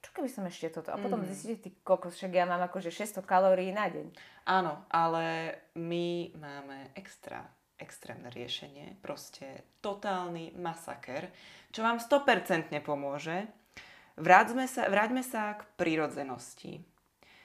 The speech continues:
Speaker 2: A čo keby sme jedli vtedy, keď sme hladní?
Speaker 1: No.
Speaker 2: To je, to je podľa mňa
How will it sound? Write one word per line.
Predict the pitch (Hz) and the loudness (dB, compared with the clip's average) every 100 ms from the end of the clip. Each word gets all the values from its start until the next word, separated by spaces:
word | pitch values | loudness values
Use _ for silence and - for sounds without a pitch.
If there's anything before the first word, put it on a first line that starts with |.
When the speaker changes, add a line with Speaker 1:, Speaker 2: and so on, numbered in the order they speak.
| _ _ _ _ _ - | _ _ _ _ _ -16
Speaker 2:
A | 165 | -6
čo | 202 | -4
keby | 220 247 220 | 0 0 0
sme | 196 185 180 - - | 0 0 -2 -4 -10
jedli | 151 147 180 277 202 | -6 -2 0 0 0
vtedy, | 185 - 269 131 147 | -2 -4 -4 -2 -4
keď | - 190 | -4 -2
sme | 185 202 | -2 -4
hladní? | 214 190 240 214 104 127 - _ _ _ _ | -4 -4 -4 -4 -6 -10 -16 _ _ _ _
Speaker 1:
No. | 180 160 185 _ _ _ _ - - - _ | -16 -14 -16 _ _ _ _ -20 -20 -20 _
Speaker 2:
To | - 208 | 2 4
je, | 214 214 208 190 - | 6 4 4 4 0
to | 226 | 0
je | 226 | 0
podľa | 202 202 180 175 | 2 2 4 2
mňa | 175 170 | 2 0